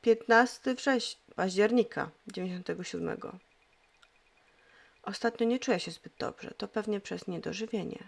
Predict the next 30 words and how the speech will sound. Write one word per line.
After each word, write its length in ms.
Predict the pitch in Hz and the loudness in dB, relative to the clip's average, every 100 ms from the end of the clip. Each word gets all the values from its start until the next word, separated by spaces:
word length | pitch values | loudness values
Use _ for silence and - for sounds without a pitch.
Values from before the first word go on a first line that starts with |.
| - | -10
Mimo 280 | 190 180 165 | -6 -6 -8
to 280 | - 196 - _ _ _ _ _ _ | -10 -10 -10 _ _ _ _ _ _
koi 300 | - 233 226 | 0 4 4
mnie... 240 | 208 202 190 _ _ _ _ _ _ _ _ _ _ _ _ _ _ _ | 4 0 -4 _ _ _ _ _ _ _ _ _ _ _ _ _ _ _
Aha, 280 | - 180 190 | -6 0 2
myślałam, 280 | 170 - 185 | 2 -2 -4
że 180 | 190 196 | 2 4
rybka 320 | 196 - 190 | 4 4 0
koi 240 | - 185 | 4 4
się, 60 | 190 | 4
zastanawiałam, 340 | - 190 180 | -2 -2 0
o 60 | 180 | -2
co 140 | 175 | -4
chodzi. 360 | 185 190 170 160 - - - - - - | 0 0 0 -6 -10 -20 -20 -20 -20 -6
Mimo 220 | 208 190 180 | -2 0 0
to 280 | - 175 | 0 0
koi 320 | 156 - 220 185 | 0 0 0 0
mnie 260 | 180 180 | -2 -6
szukanie 500 | - - 185 175 - | -8 -8 -6 -6 -6
echa 380 | - 190 170 160 | -8 -6 -6 -8
z 100 | 156 160 - | -6 -8 -8
pip, 140 | - - | -2 0
pip, 120 | 339 | 2
pip, 120 | 214 - - | 0 -8 -18
pip, 200 | - - _ _ _ | -18 -20 _ _ _
by 100 | 170 | -6
zrobić 680 | 165 185 175 165 160 - - | -2 -2 -2 -4 -10 -10 -10
pip, 200 | - 302 | -4 -6
pip, 100 | - | -6
pip. 320 | - - - | -14 -16 -20